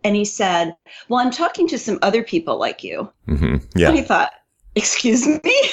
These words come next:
Speaker 2: Right.
Speaker 1: <laughs> "Who's like me?" So, yeah, that's not a good thing to hear.
Speaker 2: Right. Yeah. Um, another one is, uh,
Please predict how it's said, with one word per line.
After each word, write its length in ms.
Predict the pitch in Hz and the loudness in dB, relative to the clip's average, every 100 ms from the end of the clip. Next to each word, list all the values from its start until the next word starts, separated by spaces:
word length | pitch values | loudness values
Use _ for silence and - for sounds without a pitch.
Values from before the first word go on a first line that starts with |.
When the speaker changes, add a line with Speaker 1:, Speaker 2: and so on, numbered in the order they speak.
| - | -2
Speaker 2:
Right. 260 | - 69 - - | 0 2 0 -2
Speaker 1:
<laughs> 1200 | - - - 247 - - - - - - _ _ | -4 -4 -6 -6 -6 -8 -8 -16 -20 -20 _ _
"Who's 200 | 453 480 | -2 0
like 160 | 480 453 440 | 0 0 0
me?" 340 | 494 453 349 - - - - | 2 2 0 -6 -10 -12 -8
So, 160 | - 247 | -2 0
yeah, 360 | 247 269 349 170 | 2 2 0 0
that's 200 | 208 208 | -2 0
not 160 | 294 302 | -2 -2
a 40 | |
good 240 | 226 220 220 | -2 -4 -2
thing 160 | 214 | -4
to 100 | 196 | -4
hear. 180 | 180 185 - - - - _ - _ - - | -4 -4 -4 -6 -8 -12 _ -20 _ -20 -6
Speaker 2:
Right. 300 | 78 76 67 - - | 0 0 0 -6 -4
Yeah. 280 | 87 78 78 - - - - _ | 0 0 -2 -10 -20 -20 -20 _
Um, 340 | 98 98 98 - _ _ _ | 0 0 -2 -6 _ _ _
another 380 | - - 110 160 | -4 0 0 0
one 240 | 107 73 71 | 0 2 0
is, 460 | 55 71 78 98 - | 2 2 0 -2 -2
uh, 140 | 85 | 0